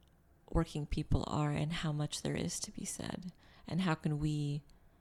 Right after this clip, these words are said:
as people who, who care about other people, create vehicles for, for people to share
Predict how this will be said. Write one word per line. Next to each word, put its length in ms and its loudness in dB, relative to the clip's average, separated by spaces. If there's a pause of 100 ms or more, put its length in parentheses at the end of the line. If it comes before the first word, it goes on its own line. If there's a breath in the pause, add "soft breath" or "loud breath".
(720)
as 140 0
people 300 4
who, 320 2
who 140 2
care 240 0
about 220 4
other 200 2
people, 320 0
create 400 -2
vehicles 540 0
for, 360 0 (440 loud breath)
for 200 2
people 360 4
to 160 -2
share 560 -2